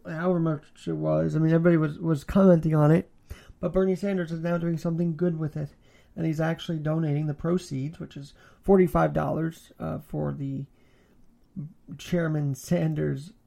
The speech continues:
sweater. Uh, it goes to Meals on Wheels Vermont. So good on Cha-, uh, Chairman, good on Senator Sanders for, um, doing that, uh, for the people of Vermont, uh, who are struggling right now.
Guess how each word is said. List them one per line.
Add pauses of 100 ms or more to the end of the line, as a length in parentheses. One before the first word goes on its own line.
(760)
sweater. (1600)
Uh,
it
goes
to
Meals
on
Wheels
Vermont.
So
good
on
Cha-,
uh, (180)
Chairman, (460)
good
on
Senator
Sanders
for,
um, (2250)
doing
that, (200)
uh,
for
the
people
of
Vermont, (340)
uh,
who
are
struggling
right
now.